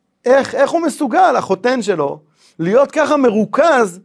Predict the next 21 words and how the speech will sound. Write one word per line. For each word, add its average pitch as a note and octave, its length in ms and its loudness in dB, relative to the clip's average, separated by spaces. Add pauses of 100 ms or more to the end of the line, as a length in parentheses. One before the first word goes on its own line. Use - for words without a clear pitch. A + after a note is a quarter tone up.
(300)
כשהוא C4 440 -2
כמה D#4+ 280 2
דקות A#3+ 340 0
לפני A#3+ 220 -4
שהוא B3 140 -6
יוצא A3 220 -2
לנסיעה A#3 640 0
שכרוכה G#3 420 -4
בסכנת A#3 440 -2
חיים, B3 280 -2
שלא A#3+ 200 2
בטוח C#4+ 320 0
שיחזור A#3 380 -2
ממנה B3 160 -4
בחיים. D#3 360 -2 (960)
הוא F3 120 -4
לא G3+ 120 6
התאפק. A3 520 -4 (720)
והוא F3 160 -4
שאל C#4 340 0
אותו, F#3 340 -6